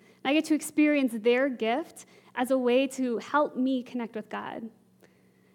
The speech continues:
I've experienced when I'm in a dark place or I'm having a really hard time believing the truth of God, that someone comes along and encourages me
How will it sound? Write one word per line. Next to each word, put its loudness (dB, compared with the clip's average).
I've 0
experienced 4
when 4
I'm 6
in 4
a 4
dark 2
place 0
or -2
I'm 0
having 0
a -2
really 0
hard 2
time -4
believing -4
the -2
truth -8
of -10
God, -4
that -6
someone 6
comes 0
along -2
and -2
encourages -2
me -8